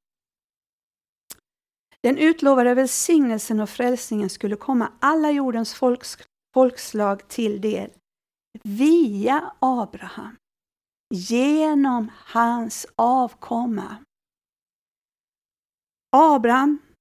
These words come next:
var sådan. Han trodde på en enda Gud. Han var troende mitt i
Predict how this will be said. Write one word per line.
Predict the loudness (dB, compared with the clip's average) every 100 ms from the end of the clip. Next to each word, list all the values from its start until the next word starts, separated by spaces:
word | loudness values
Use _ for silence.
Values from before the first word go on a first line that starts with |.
| _ _ _ _ _ _ _ -4
var | 2 4 2 -2
sådan. | -6 -6 -6 -8 -12 -14 -10
Han | -4 -4
trodde | -4 -4 -2 -4 -8
på | -8 -12 _ -8
en | -4 0 2 2 0 -4 _ _ _ -4
enda | -2 -2 -4 -4 -8 -8 -12 _ _
Gud. | -4 -2 -4 -10 _ _ _ _ _ _ _ _ _ _ _ _ -12
Han | -4 -2 0 0 -2 -8 _ -6 -6 -6
var | -4 -4 -4 _ _ _ _ _ _ _ _ _ -8
troende | -2 0 0 -2 -4 -4 -4 -6 -10 _ -2
mitt | 4 6 4 0 -4
i | -2